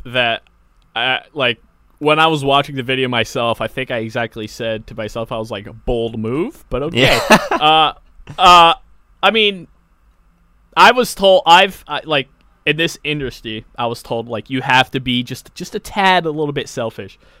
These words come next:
Speaker 1: to, for, but at the same time, like, I, <laughs> I don't, I don't th-, I don't think if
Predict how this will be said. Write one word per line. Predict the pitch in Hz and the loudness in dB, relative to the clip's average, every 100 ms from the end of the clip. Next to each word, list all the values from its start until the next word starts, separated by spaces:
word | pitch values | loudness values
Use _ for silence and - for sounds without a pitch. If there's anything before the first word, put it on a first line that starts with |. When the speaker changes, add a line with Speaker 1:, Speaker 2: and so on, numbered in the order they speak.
| _ | _
Speaker 1:
to, | - 135 | -8 -8
for, | - - 131 - | -8 -10 -10 -10
but | - 123 117 - | -4 -2 -2 -4
at | 143 143 | -6 -6
the | |
same | - 170 175 156 | -6 -2 -2 -2
time, | 135 127 127 | -4 -4 -4
like, | 123 117 _ _ _ _ _ _ _ _ _ - | -6 -10 _ _ _ _ _ _ _ _ _ -2
I, | 139 214 - - - | 0 0 -2 -12 -14
<laughs> | - | -8
I | 143 143 | -4 -2
don't, | 147 - _ - _ _ _ - - - | -4 -10 _ -20 _ _ _ -20 -20 -10
I | - 170 | 4 6
don't | 233 226 | 6 2
th-, | - - | 2 6
I | 202 | 6
don't | 254 233 | 6 2
think | 220 202 - | 0 0 0
if | 185 - | -2 -2